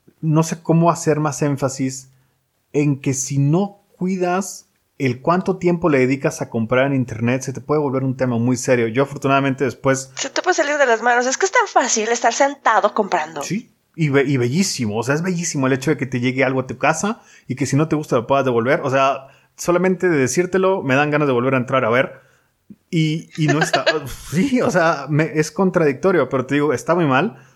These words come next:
Speaker 1: pero a la vez, qué buen sistema es. O sea, es, esa madre se va a adueñar del mundo. O sea,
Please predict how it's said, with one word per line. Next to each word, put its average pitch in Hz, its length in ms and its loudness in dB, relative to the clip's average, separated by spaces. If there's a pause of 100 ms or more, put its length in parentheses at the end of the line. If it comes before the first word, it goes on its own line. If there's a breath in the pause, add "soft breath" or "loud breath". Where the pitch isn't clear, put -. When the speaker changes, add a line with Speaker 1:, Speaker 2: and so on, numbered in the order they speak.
(140)
Speaker 1:
pero 131 180 2
a - 40 2
la 127 60 6
vez, 139 360 0 (160)
qué 165 380 -2
buen 151 400 0
sistema 135 640 0
es. 135 200 -2
O 120 100 -10
sea, 123 480 0
es, - 320 -10
esa 139 180 -2
madre 160 580 2
se - 160 -12
va 123 100 0
a - 20 2
adueñar 151 320 2
del 131 120 0
mundo. 143 280 0
O 113 60 -6
sea, 117 180 -6